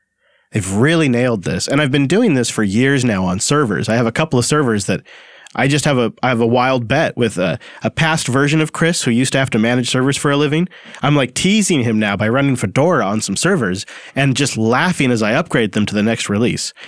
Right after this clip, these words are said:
This is the first time when it comes to the server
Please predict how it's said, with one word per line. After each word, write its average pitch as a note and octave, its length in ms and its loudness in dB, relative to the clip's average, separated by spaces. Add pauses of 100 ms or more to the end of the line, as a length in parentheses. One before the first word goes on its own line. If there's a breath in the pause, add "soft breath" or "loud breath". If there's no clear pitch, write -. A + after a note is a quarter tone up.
(520 loud breath)
This E3+ 200 2
is G#3+ 140 2
the F#3+ 100 0
first - 360 -2
time G2+ 480 0
when C3 100 2
it B2+ 120 0
comes D3 200 2
to - 80 -4
the G#2+ 80 0
server A#2+ 560 0